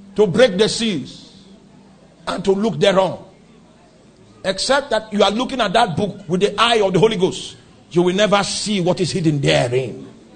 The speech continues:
Hallelujah. It takes you beyond what is written in the Logos. It takes you into the very thought that was on, on the heart of God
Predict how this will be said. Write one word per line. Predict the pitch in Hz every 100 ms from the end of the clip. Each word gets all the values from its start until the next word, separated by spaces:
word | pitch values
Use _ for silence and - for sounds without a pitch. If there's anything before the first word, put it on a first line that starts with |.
| - - - - - _ - - - - - _ _ 440 453 - _ _ _ _ _ _ 143 - _ _ _ _ _ _ _ _ _ _ _ _ _ _ -
Hallelujah. | 220 262 226 240 185 - - - - - - -
It | 196 190
takes | 254 262
you | 254
beyond | 233 240 254 254 240 220 190 - - -
what | 190 -
is | 220 156
written | 214 226 220
in |
the | 208
Logos. | 202 214 135 - - - _ _ - - - - - - 156
It | 170
takes | - 262 262 -
you | 254 254
into | 254 254 214 247 247
the | 202 180
very | 139 220 269 269
thought | - - 220 - -
that | 190
was | 190 180
on, | 185 -
on | 185
the | 185
heart | 185 220 247
of | 202 143 151
God | 208 139 117